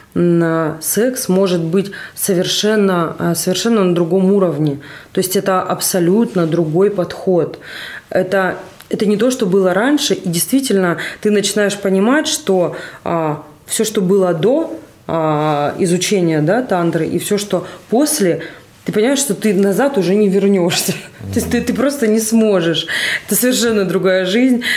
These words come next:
абсолютно. И в какой-то момент, я помню, мне даже муж сказал, а, ну, мы разговаривали, это было так, мы уже смеялись, и он мне такой говорит: «Приятно познакомиться, <laughs> Александр». Я говорю: «Мне тоже приятно познакомиться». То есть,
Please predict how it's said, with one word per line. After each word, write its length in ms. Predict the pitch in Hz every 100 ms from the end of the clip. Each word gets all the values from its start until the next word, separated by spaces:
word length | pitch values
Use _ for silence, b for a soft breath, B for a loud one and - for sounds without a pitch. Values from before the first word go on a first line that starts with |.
| B -
абсолютно. 600 | 156 - 208 202 190 175
И 60 |
в 80 | 196
какой-то 360 | 196 208 214 175
момент, 340 | 175 190 214
я 80 | 180
помню, 300 | 160 180 175
мне 160 | 170 165
даже 240 | 160 165
муж 220 | 175 190
сказал, 460 | - - 160 160 151 B B B
а, 280 | - 156 151
ну, 200 | 233 262
мы 140 | 196
разговаривали, 800 | 175 160 165 220 294 233 185 180
это 220 | 160 160
было 300 | 160 160 160
так, 160 | 160 156 -
мы 520 | 160 139 156 131 170 175
уже 140 | 165
смеялись, 640 | 170 190 185 262 240 202 - B B B - -
и 560 | - 165 170 170 165 156
он 80 | 160
мне 100 | 170
такой 180 | 170 170
говорит: 340 | 156 156 156 -
«Приятно 360 | 175 170 165
познакомиться, 760 | 156 143 160 156 240 233 - 233 - B B
<laughs> 300 | B B -
Александр». 640 | 190 185 - 254 226 226 B B B -
Я 100 | 269
говорю: 260 | - 254 294
«Мне 160 | 254 285
тоже 260 | 240 254
приятно 320 | 214 214 196 202
познакомиться». 460 | 208 196 208 233 B B
То 60 | -
есть, 200 | 220 -